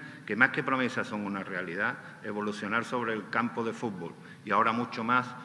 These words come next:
bajo la batuta de Raúl González Blanco. Este es nuestro rival del, del día, del próximo día veintiocho de este mes.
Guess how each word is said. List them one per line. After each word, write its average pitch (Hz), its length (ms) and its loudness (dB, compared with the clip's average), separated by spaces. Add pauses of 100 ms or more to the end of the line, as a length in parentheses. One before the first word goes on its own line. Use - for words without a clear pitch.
(140)
bajo 101 300 2
la 101 160 2
batuta 117 800 -2
de 107 100 -2
Raúl 104 360 0
González 101 480 -2
Blanco. 90 360 -6 (1400)
Este 127 340 2
es 135 100 2
nuestro 131 300 -2
rival 113 340 2 (440)
del, 104 600 0
del 98 220 0
día, 120 340 2 (220)
del 104 120 -2
próximo 117 420 -2
día 117 180 2
veintiocho 104 720 -4
de 101 80 -4
este - 260 -8
mes. 85 320 -8